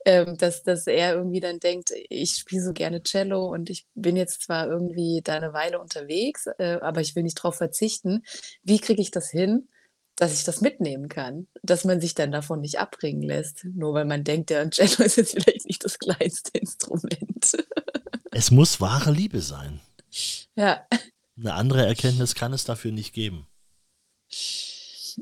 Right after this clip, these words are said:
Speaker 1: Ja, das war echt, also ich war dann so ein bisschen traurig, weil für ihn war das tatsächlich der letzte Tag und wir haben uns auch auf Anhieb, ähm, äh, sehr gut verstanden.
Speaker 2: Mhm.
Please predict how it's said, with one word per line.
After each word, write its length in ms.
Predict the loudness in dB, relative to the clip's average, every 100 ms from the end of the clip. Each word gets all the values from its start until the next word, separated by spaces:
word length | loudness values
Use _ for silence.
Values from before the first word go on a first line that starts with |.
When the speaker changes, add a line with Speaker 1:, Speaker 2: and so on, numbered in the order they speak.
| 2
Speaker 1:
Ja, 300 | 8 8 8 2 _ -2
das 300 | 4 4 6
war 300 | 8 10 10 6
echt, 300 | 0 0 -2
also 180 | -2
ich 100 | -2
war 140 | 0 2
dann 160 | 2
so 80 | -2
ein 80 | -4
bisschen 320 | -4 -4 -8
traurig, 480 | -4 0 0 0 -4
weil 120 | -4
für 140 | -4 -6
ihn 180 | -4
war 120 | -2 -2
das 160 | -4
tatsächlich 480 | -6 -2 0 0 -2
der 140 | -2
letzte 320 | -2 -2 -6 -8
Tag 460 | -4 -2 0 -2
und 120 | -4
wir 80 | -4
haben 80 | -4
uns 100 | -4
auch 120 | -6
auf 140 | -8 -8
Anhieb, 380 | -6 -4 -4 -4
ähm, 360 | -4 -2 -4 -8 _ _ _ _ _ _ _ _
äh, 200 | -2 0
sehr 180 | 2 0
gut 140 | -2
verstanden. 680 | -6 -8 -4 -4 -4 -2 -2 -4 -20 _ _
Speaker 2:
Mhm. 280 | -18 -16